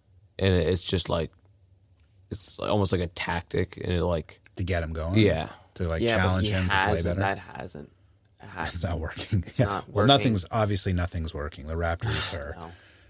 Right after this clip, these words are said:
Speaker 2: they're, as of right now, they're, uh, they're not even in the play-in spot. The, you know, they're, what are they, sixteen and twenty?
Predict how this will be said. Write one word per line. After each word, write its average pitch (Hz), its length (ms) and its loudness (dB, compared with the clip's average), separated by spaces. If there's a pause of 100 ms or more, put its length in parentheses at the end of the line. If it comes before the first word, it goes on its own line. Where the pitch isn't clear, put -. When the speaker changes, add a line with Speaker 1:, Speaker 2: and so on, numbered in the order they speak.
(140)
Speaker 2:
they're, 98 220 0 (240)
as 95 240 2
of 85 120 -2
right 78 180 -2
now, 95 240 0
they're, 80 400 -4 (340)
uh, 73 520 -2 (140)
they're 90 120 0
not 85 180 0
even 82 160 -2
in 65 100 -10
the 67 60 -14
play-in 78 460 -4
spot. - 420 -4 (100)
The, 82 140 -6
you 80 120 -6
know, 73 240 -10 (160)
they're, - 380 -4
what - 160 -6
are - 20 -4
they, - 120 -8
sixteen 92 440 0
and 87 80 0
twenty? 101 400 -2